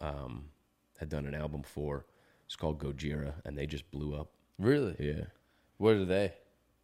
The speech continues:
Speaker 1: That's, like, heavy stuff. That's
Speaker 2: Heavier?
Speaker 1: rock. Yeah. Hard rock,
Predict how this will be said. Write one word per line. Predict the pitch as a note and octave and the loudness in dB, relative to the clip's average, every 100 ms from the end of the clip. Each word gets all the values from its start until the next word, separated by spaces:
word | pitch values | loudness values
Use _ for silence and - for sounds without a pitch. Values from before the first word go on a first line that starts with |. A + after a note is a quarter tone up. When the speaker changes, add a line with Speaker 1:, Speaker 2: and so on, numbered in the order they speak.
| _ _ - | _ _ -4
Speaker 1:
That's, | E2 D#2 - - - _ _ _ - | -2 -2 -6 -8 -20 _ _ _ -6
like, | D2 - | -6 -2
heavy | D2+ C#2 C2 | -2 -2 -4
stuff. | - C2+ C2 | -4 -6 -4
That's | G2+ | 2
Speaker 2:
Heavier? | G2+ F#2+ G#2 | 4 6 6
Speaker 1:
rock. | - - | 4 -4
Yeah. | C#2+ C#2+ C#2+ - - - | -2 -2 -6 -14 -20 -8
Hard | D#2 D2+ D2 | -2 -2 0
rock, | D2+ D2+ | 0 0